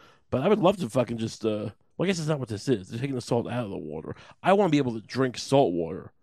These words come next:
Can a scientist figure that out for me? I wanna drink salt water, and, like, you know, 'cause I, I like the idea of, like, all these little, like, you know, fish and stuff shitting into the water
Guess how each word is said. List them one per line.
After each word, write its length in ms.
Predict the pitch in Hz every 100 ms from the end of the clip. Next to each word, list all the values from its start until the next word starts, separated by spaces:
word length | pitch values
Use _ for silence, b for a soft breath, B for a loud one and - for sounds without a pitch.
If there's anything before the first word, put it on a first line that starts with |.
| _ _
Can 120 | 160
a 40 | 156
scientist 400 | 202 208 175 -
figure 200 | 170 135
that 120 | 139
out 220 | 156 151
for 160 | 156 156
me? 160 | 156 - B B
I 120 | 135
wanna 340 | 139 143 175 170
drink 300 | 117 151 143
salt 320 | - 143 113
water, 420 | 120 123 123 117 b b b b b b b
and, 120 | 139
like, 140 | 135 135
you 100 | 160
know, 80 |
'cause 160 | 139 202
I, 40 |
I 180 | 202 170
like 240 | 190 220 202
the 80 |
idea 380 | 208 151 135 160
of, 60 | 127
like, 80 | 120
all 80 |
these 120 | 139 123
little, 180 | 135
like, 140 | 120 120 - - - _ _ _ _
you 160 | 147
know, 120 | 139 127
fish 340 | - 151 139
and 100 | 139
stuff 220 | 131 131 101
shitting 360 | - 135 139
into 160 | 135 123
the 60 |
water 460 | 110 110 131 104 98